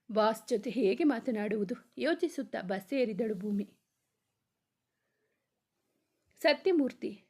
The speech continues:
ಸುಮಲತಾ ಮತ್ತು ತಮ್ಮ ಕುಟುಂಬದ ಬಗ್ಗೆ ಸಂಪೂರ್ಣವಾಗಿ ಹೇಳಿದಾಗ ಭೂಮಿಗೆ ಸೂರ್ಯನ ತಂದೆ ಇವರೇ ಎಂದು ಗೊತ್ತಾಗಿತ್ತು. ಇಷ್ಟು ವರ್ಷಗಳಾದರೂ ಮಗನನ್ನು ಹುಡುಕಿ ಏಕೆ ಬರಲಿಲ್ಲ ಅವರು ಎನ್ನುವ ಅವಳ ಮನದ ಪ್ರಶ್ನೆಗೆ ಕೇಳುವ ಮೊದಲೇ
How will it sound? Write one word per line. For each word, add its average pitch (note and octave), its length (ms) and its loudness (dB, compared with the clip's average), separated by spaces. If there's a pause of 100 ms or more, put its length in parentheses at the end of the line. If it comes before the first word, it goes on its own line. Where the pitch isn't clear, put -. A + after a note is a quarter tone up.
(180)
ಸುಮಲತಾ C#4 460 2
ಮತ್ತು G#3+ 360 -4
ತಮ್ಮ C#4+ 240 0
ಕುಟುಂಬದ D4 500 0
ಬಗ್ಗೆ G3 360 -4
ಸಂಪೂರ್ಣವಾಗಿ B3 840 -2
ಹೇಳಿದಾಗ A3 520 -2 (320)
ಭೂಮಿಗೆ B3 420 2
ಸೂರ್ಯನ B3+ 480 -2
ತಂದೆ G#3+ 360 -4
ಇವರೇ B3 500 0
ಎಂದು A3+ 220 -4
ಗೊತ್ತಾಗಿತ್ತು. G3 640 -8 (400)
ಇಷ್ಟು E4 320 0
ವರ್ಷಗಳಾದರೂ A3 920 -2 (440)
ಮಗನನ್ನು B3+ 520 4
ಹುಡುಕಿ A#3+ 340 -4
ಏಕೆ A3+ 340 -2
ಬರಲಿಲ್ಲ G#3 440 -2 (380)
ಅವರು C#4+ 300 2
ಎನ್ನುವ A#3+ 380 0 (300)
ಅವಳ C#4+ 300 4
ಮನದ G#3 340 -2
ಪ್ರಶ್ನೆಗೆ G#3+ 500 -4
ಕೇಳುವ D4 460 0
ಮೊದಲೇ G3+ 420 -2